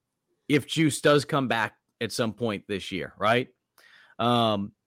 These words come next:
obviously, when and if he returns will play a big role in his decision. But again, I can confidently say those conversations have took place. And the other thing, too, if anyone's like, "There's no shot, there's no shot."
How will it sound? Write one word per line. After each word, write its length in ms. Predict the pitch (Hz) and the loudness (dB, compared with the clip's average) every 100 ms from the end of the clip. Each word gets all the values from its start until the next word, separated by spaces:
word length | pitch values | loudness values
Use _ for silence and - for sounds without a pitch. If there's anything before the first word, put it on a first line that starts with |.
| - | 0
obviously, 720 | 139 175 165 - 156 151 143 - | 4 4 2 2 0 0 -2 -6
when 380 | 120 143 170 | 0 4 4
and 140 | 175 147 | 2 0
if 180 | 156 165 | 0 -2
he 140 | 165 151 | 0 0
returns 500 | 143 - 160 147 123 | 0 2 2 2 0
will 80 | |
play 160 | 117 135 | 2 4
a 40 | |
big 180 | 120 135 | 6 4
role 440 | 123 131 127 92 - _ | 4 4 4 2 -6 _
in 100 | 131 | -4
his 180 | 123 131 | 0 0
decision. 540 | 107 107 135 101 80 73 _ _ - | -2 -4 -2 -4 -6 -14 _ _ -2
But 100 | 127 | 2
again, 260 | 139 127 | 4 2
I 120 | 104 123 | 2 0
can 160 | 127 | 0
confidently 560 | 120 151 147 156 147 139 | 2 2 2 -4 -4 -4
say 160 | - | -2
those 180 | 135 127 | -2 -2
conversations 640 | - 147 120 143 131 131 113 | -4 -4 -4 -4 -4 -4 -8
have 140 | 104 | -8
took 200 | - 98 | -8 -8
place. 360 | - 123 156 160 - - - | -2 2 2 -2 -14 -20 -6
And 140 | 131 | 0
the 40 | 147 | 4
other 160 | 233 | 6
thing, 260 | 196 160 127 | 4 2 0
too, 520 | - 214 180 95 110 _ _ _ _ _ _ _ _ _ - | 2 4 4 4 -2 _ _ _ _ _ _ _ _ _ -2
if 160 | 131 | 2
anyone's 360 | 156 208 165 143 | 2 2 2 0
like, 160 | 135 | -4
"There's 400 | 151 165 175 151 | -2 -2 -2 -4
no 180 | 175 220 | 0 2
shot, 440 | 202 - 202 151 131 | 2 2 2 0 0
there's 160 | 147 | 2
no 120 | 208 | 4
shot." 420 | 208 226 190 113 | 4 4 4 2